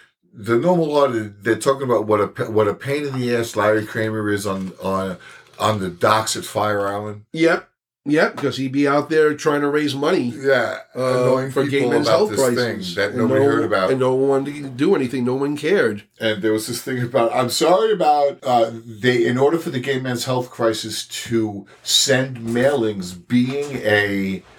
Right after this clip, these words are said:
Speaker 1: not-for-profit, they had to put their name and address. Am I knocking shit over?
Speaker 2: No, no, no, I just had to get something for a second.
Speaker 1: They had to put their address on the envelope, and that,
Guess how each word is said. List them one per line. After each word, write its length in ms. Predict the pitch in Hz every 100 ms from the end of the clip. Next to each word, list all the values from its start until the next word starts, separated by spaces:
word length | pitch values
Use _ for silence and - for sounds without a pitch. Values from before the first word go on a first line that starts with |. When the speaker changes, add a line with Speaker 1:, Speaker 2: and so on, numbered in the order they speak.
| - -
Speaker 1:
not-for-profit, 840 | 101 110 110 - 104 113 113 143 127
they 120 | 107
had 200 | 117 117
to 80 | 110
put 400 | - - 127 -
their 400 | 113 104 98 90 -
name 340 | 98 110 113 110
and 100 | 104
address. 760 | 98 165 175 117 110 - - -
Am 100 | 107
I 100 | 127
knocking 380 | 127 123 - 120
shit 280 | - 117 101
over? 200 | 95 170
Speaker 2:
No, 140 | 247
no, 260 | 233 151 - 135
no, 80 | -
I 100 | 117
just 100 | 104
had 80 | 113
to 60 | 107
get 140 | 113
something 180 | - 98
for 100 | -
a 20 |
second. 320 | 95 - 104 95
Speaker 1:
They 160 | 139
had 160 | 147 147
to 80 | -
put 160 | 139
their 180 | 131 113
address 800 | 104 87 101 117 127 101 - -
on 260 | 98 107 104
the 160 | 104
envelope, 720 | 90 110 120 107 95 80 - _
and 160 | 107 98
that, 200 | 92